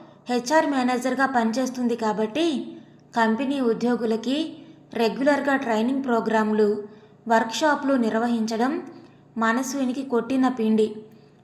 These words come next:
ఆ అనుభవంతోనే తమ పాప భవ్య మొదటి పుట్టినరోజు వేడుకని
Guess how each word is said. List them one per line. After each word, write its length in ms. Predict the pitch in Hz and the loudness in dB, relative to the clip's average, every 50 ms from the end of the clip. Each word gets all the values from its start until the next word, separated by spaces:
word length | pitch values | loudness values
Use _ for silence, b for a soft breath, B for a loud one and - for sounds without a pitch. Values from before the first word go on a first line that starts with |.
| B - | B -6
ఆ 220 | - 196 202 214 226 | -2 0 0 2 2
అనుభవంతోనే 1080 | 240 247 233 233 240 254 254 240 220 214 233 220 214 208 247 302 320 277 226 - B B B B B B B B - 240 | 0 0 0 0 0 2 2 2 0 0 0 0 0 0 0 0 0 0 -2 -4 B B B B B B B B -2 0
తమ 140 | 233 226 226 | 0 2 0
పాప 380 | 220 226 220 214 220 220 254 262 | 0 0 0 0 0 0 0 -2
భవ్య 600 | 208 202 214 214 202 190 240 240 233 240 269 302 - - B B B B B B - | -2 -2 -2 -2 -2 0 2 4 4 4 2 0 -4 -10 B B B B B B -4
మొదటి 360 | 226 220 220 214 262 277 - 311 | 0 2 2 2 2 0 -2 -2
పుట్టినరోజు 640 | - 233 233 240 240 269 262 254 262 254 233 - 226 | -4 -4 -4 -4 -2 -2 0 0 0 0 -2 -2 0
వేడుకని 720 | 208 220 220 220 233 233 233 226 220 233 254 302 - - | 2 2 2 2 0 0 0 0 2 2 2 0 -2 -6